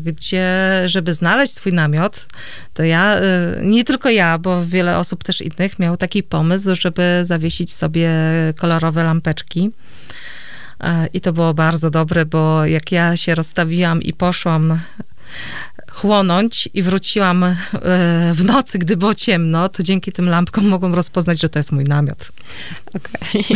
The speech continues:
Speaker 2: <laughs> No tak, bo można by było się pomylić i,
Speaker 1: Tak.
Speaker 2: i wejść tam, gdzie nie
Speaker 1: Mhm.
Speaker 2: trzeba. Tak sprawdzam, e,
Speaker 1: Mhm.
Speaker 2: w międzyczasie, jak Ania
Speaker 1: Czas nam
Speaker 2: opowiada.
Speaker 1: ucieka,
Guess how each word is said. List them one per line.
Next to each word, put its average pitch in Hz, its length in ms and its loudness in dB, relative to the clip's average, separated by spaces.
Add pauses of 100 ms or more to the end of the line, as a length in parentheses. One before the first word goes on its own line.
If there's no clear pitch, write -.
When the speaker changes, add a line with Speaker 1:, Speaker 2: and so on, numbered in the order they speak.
(160)
Speaker 2:
<laughs> 226 300 2
No 233 140 4
tak, 233 240 2
bo 208 80 0
można 202 320 2
by 208 120 0
było 196 200 2
się 208 160 -2
pomylić 202 580 0
i, 180 220 0
Speaker 1:
Tak. 165 120 2
Speaker 2:
i 196 80 0
wejść 190 320 0
tam, 175 280 0
gdzie 196 160 0 (140)
nie 202 100 4
Speaker 1:
Mhm. 156 140 0
Speaker 2:
trzeba. 156 240 2
Tak - 200 -4
sprawdzam, 180 760 0
e, 196 40 -2
Speaker 1:
Mhm. 185 480 2
Speaker 2:
w - 40 -4
międzyczasie, 196 680 0
jak 233 360 2
Ania 190 220 2
Speaker 1:
Czas - 80 -4
nam 196 80 -2
Speaker 2:
opowiada. 190 600 2
Speaker 1:
ucieka, 160 280 -4